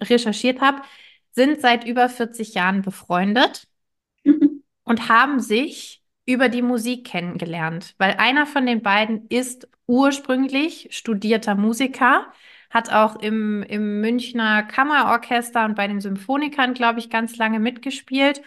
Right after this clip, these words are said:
Speaker 1: Und der andere hat es mehr so hobbymäßig gemacht. Und dann, wie der Zufall es manchmal ja im Leben so will, haben sie sich vor vierzig Jahren getroffen, kennen und schätzen gelernt und sind zusammen erstmal als Musikantenduo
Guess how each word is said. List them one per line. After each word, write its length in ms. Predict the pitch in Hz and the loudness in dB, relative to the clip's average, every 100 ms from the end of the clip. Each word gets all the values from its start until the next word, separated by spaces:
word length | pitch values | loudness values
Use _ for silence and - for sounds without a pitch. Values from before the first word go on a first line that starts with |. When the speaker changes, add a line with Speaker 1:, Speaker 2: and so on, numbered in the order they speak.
| - - - | -20 -20 -4
Speaker 1:
Und 200 | 226 226 | 0 2
der 140 | 208 | 4
andere 460 | 220 269 269 247 240 | 2 2 2 2 2
hat 160 | 220 | -2
es 140 | 214 220 | -6 -6
mehr 200 | 208 208 | -4 -2
so 160 | 202 | 0
hobbymäßig 680 | 233 294 294 285 285 285 - | 2 2 0 0 -4 -6 -8
gemacht. 480 | 285 262 277 294 - | -2 4 4 2 -6
Und 140 | - | -8
dann, 240 | 214 214 214 | -4 -4 -6
wie 180 | 208 226 | -2 2
der 140 | 226 214 | 2 2
Zufall 360 | 254 254 214 | -4 0 0
es 160 | 190 - | 0 -2
manchmal 360 | 196 196 208 | -4 -4 -4
ja 100 | 190 | -2
im 100 | - | -2
Leben 240 | 165 196 190 | -2 -2 -2
so 180 | 190 190 | -2 2
will, 280 | 233 269 | 4 4
haben 160 | 240 220 | 2 2
sie 120 | 208 | 0
sich 160 | 208 208 | -2 -6
vor 120 | 196 | -6
vierzig 400 | 208 214 196 196 | -4 -4 -6 -2
Jahren 300 | 185 190 196 - - - _ _ | 0 0 -4 -12 -20 -20 _ _
getroffen, 680 | - 220 - 330 330 311 302 | -4 0 4 4 2 -2 -2
kennen 400 | - 285 285 277 | 2 2 2 0
und 160 | 208 214 | -2 -2
schätzen 380 | 247 254 262 240 | -2 -2 -6 -4
gelernt 460 | 220 214 226 220 | 0 2 2 0
und 220 | 208 208 | -4 -6
sind 460 | - 226 233 226 233 | -4 0 0 0 -4
zusammen 480 | 226 208 202 214 214 | -4 0 0 0 0
erstmal 460 | 196 208 - 202 | -2 -2 -2 -2
als 180 | 196 - | -2 -4
Musikantenduo 1400 | 208 202 208 - 196 214 196 180 - 180 175 170 165 165 | -4 -2 -6 -2 -2 0 -2 -6 -6 -4 0 2 0 -4